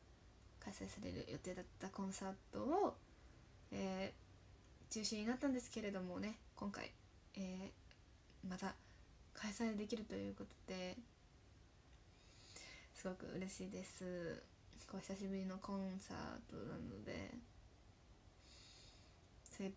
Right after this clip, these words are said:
杯頑張って、えー、まあ、あと、そうですね、コンサート、私のことちゃんと見るのもまた久しぶりだと思うんで、あ、ハッツ成長したなっ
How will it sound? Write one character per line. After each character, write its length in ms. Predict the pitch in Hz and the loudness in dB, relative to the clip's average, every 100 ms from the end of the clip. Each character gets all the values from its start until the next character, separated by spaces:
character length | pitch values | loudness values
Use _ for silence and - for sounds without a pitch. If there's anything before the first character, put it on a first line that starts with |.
| - | 0
杯 220 | - - - - - - - - | -2 -2 -6 -16 -16 -16 -14 -6
頑 240 | - 180 185 | 2 2 4
張 100 | 185 | 2
っ 40 | 185 - | 2 0
て、 260 | 156 - - - - - - - - - - | 0 0 -2 -14 -16 -16 -16 -16 -16 -16 -4
え 480 | 190 180 180 180 - - - - - - - - - | 0 0 0 0 -2 -4 -14 -18 -16 -16 -16 -16 0
ー、 20 | |
ま 60 | 196 | 4
あ、 20 | |
あ 20 | 196 | 6
と、 200 | 196 180 - - - - - - - - - - - - - | 6 4 -2 -14 -16 -18 -18 -18 -18 -16 -16 -18 -18 -16 -8
そ 120 | 214 | 0
う 40 | 202 | 0
で 80 | - | 0
す 120 | - | -6
ね、 180 | - - 233 | -6 -4 2
コ 80 | |
ン 140 | 240 233 | 6 6
サ 160 | 233 | 4
ー 140 | 196 185 - | 4 2 2
ト、 160 | 175 | 2
私 420 | 196 196 233 - | 2 4 4 6
の 120 | 226 226 | 6 6
こ 80 | |
と 100 | - | 2
ち 140 | - 226 | 2 2
ゃ 40 | |
ん 60 | 214 | 2
と 80 | 202 | 4
見 100 | 208 | 4
る 100 | 202 | 6
の 100 | 180 | 4
も 100 | 175 | 2
ま 60 | |
た 100 | 185 | 0
久 140 | 185 196 | 2 4
し 140 | 233 | 6
ぶ 100 | 226 | 6
り 80 | 247 | 6
だ 100 | 262 | 4
と 120 | 202 | 2
思 200 | 170 185 | 0 0
う 40 | |
ん 160 | 180 - | 0 0
で、 180 | - - - - - - - - - - | 0 -2 -8 -16 -16 -16 -16 -16 -12 0
あ、 60 | |
ハ 120 | 202 214 | 4 4
ッ 40 | |
ツ 120 | 214 | 4
成 180 | 190 185 202 | 0 0 2
長 100 | 202 | 0
し 60 | |
た 140 | - 214 | 0 4
な 180 | 226 | 6
っ 40 | 233 | 6